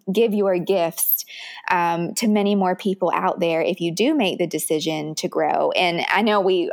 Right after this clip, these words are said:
I was saying this when, when, when we last talked, that it's also a very personal decision as well, um, as far as what, you know, as far as how you want to take that.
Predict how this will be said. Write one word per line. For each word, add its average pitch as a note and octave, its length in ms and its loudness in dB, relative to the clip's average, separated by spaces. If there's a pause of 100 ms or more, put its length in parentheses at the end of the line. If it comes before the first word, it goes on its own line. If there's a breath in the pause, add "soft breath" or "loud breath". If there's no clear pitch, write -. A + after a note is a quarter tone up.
I F#3 120 2
was F3 180 0
saying G3 300 2
this E3+ 180 -4
when, F#3 160 -2
when, F3 160 -2
when F#3 140 0
we A3 180 4
last E3 320 -4
talked, - 240 0
that F3 140 2
it's E3 140 0
also G3 440 2
a F3 60 2
very E3+ 260 0
personal G3+ 720 0 (520 loud breath)
decision A3 560 2
as F#3 160 -2
well, F#3 420 0 (460 loud breath)
um, E3 560 -2 (720)
as F#3+ 160 0
far G#3 280 2
as F3+ 180 0
what, F3 380 0
you G3 100 0
know, F3 80 2
as E3+ 160 -2
far F3+ 200 0
as E3+ 120 0
how F3+ 240 0
you E3+ 240 -2
want D#3+ 380 -6
to D#3 600 -2
take - 320 -2
that. - 300 0